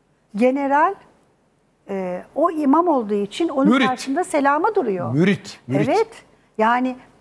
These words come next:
Speaker 1: general o yarbayın karşısında mürit olarak o imam olduğu için karşı selama duruyor. Biz bunu, e, Fethullah Gülen, e, döneminde gördük. Nasıl böyle böyle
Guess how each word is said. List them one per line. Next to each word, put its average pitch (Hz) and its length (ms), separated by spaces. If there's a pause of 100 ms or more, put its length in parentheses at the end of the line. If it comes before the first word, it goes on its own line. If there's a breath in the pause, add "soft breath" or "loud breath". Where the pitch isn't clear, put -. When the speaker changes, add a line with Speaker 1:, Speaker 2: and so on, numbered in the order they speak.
(120)
Speaker 1:
general 339 640 (160)
o 262 100
yarbayın 294 580
karşısında 277 480
mürit 269 380
olarak 339 440 (260 soft breath)
o 277 120
imam 320 320
olduğu 302 240
için 285 220
karşı 285 320
selama 247 440
duruyor. 202 260 (360 loud breath)
Biz 339 320
bunu, 359 360 (500 soft breath)
e, 208 280 (400)
Fethullah 277 400 (120)
Gülen, 320 300 (220)
e, 277 40 (800)
döneminde 262 420
gördük. 403 420 (400 soft breath)
Nasıl 302 540
böyle 285 320
böyle 269 320